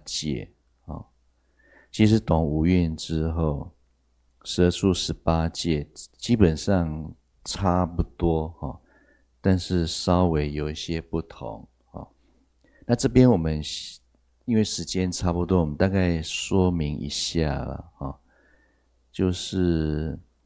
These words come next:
它的一些分类有一些不同，哦，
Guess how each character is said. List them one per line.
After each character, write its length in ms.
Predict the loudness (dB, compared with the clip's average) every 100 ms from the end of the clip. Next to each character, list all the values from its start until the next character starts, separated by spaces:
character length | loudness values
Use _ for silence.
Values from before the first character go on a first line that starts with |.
| _ _ _ _ _ _
它 300 | -2 4 6
的 180 | 8
一 120 | 6 4
些 320 | 2 2 2
分 420 | 2 0 2 2
类 240 | 2 2 0
有 200 | -2 -4
一 100 | -6
些 960 | -8 -4 -2 -2 -4 -6 -6 -8 -10 -14 -18 -20 _ _ _ _ _ _ _ _
不 120 | 2
同， 440 | 2 -6 -6 -8 -16 _ _ _ _ _ _
哦， 240 | -10 -10